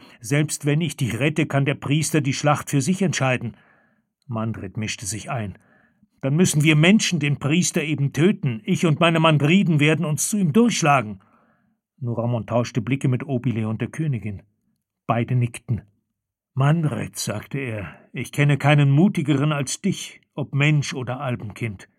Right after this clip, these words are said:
Mandred schloss Nuramon in die Arme. „Für Firnstein!“, schrie der Jarl.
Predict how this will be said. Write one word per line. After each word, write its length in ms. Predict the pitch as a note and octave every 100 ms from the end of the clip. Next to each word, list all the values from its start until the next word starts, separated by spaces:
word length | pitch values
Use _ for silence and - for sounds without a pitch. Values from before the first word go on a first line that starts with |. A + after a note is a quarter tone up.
| _ _ _ _ _ _ _ _
Mandred 640 | - C3+ C3+ C3 A#2+ C#3+ -
schloss 360 | - B2 -
Nuramon 520 | B2 B2 B2 C3 B2
in 120 | B2 A#2
die 120 | B2
Arme. 400 | C#3 F#2 F#2+ F#2 _ _ _ _ _ _ _
„Für 340 | - F3+ G#3+
Firnstein!“, 1000 | G3+ C#4 E4 B3 - B3 C4+ B3+ G3+ B2+ _ _ _ _
schrie 460 | - - F#2+ G#2+ G#2
der 120 | G#2
Jarl. 440 | G#2+ G#2+ G2 F#2+